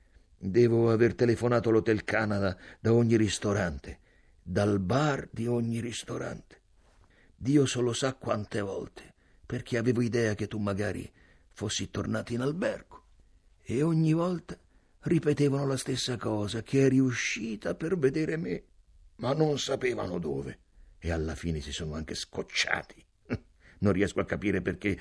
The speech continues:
siamo andati al Canada e non a Regis. Te lo ricordi che lì mi scambiavano sempre per quel lottatore, eh, per via della barba?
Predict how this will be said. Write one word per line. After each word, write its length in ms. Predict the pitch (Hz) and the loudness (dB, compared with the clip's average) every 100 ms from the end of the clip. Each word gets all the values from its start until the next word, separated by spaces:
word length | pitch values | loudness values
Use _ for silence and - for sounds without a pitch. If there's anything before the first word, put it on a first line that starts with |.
| - | -6
siamo 260 | - 107 98 | -2 2 4
andati 340 | 101 95 107 | 4 2 2
al 140 | 104 | 0
Canada 640 | 92 104 92 101 95 98 - | 2 0 0 -2 0 -2 -2
e 160 | 101 | 2
non 220 | 160 110 101 | 4 4 4
a 60 | |
Regis. 720 | 98 123 147 78 92 80 92 - | 4 6 6 4 -4 -4 -6 -4
Te 80 | 95 | -4
lo 80 | |
ricordi 480 | 87 95 226 208 104 | -2 2 6 6 4
che 140 | 95 98 | -2 0
lì 180 | 104 | 2
mi 100 | 113 | 2
scambiavano 540 | 104 - 101 104 101 104 | 0 0 2 2 2 -2
sempre 320 | - 104 104 | 0 0 0
per 140 | 92 | 0
quel 180 | - 104 | 2 2
lottatore, 880 | 101 101 - 104 - 113 110 101 92 | 4 2 2 0 4 4 4 4 0
eh, 160 | - 113 | 0 2
per 160 | 131 | 2
via 120 | 107 107 | 2 4
della 180 | 104 | 4
barba? 400 | 101 92 73 76 | 2 0 -2 -8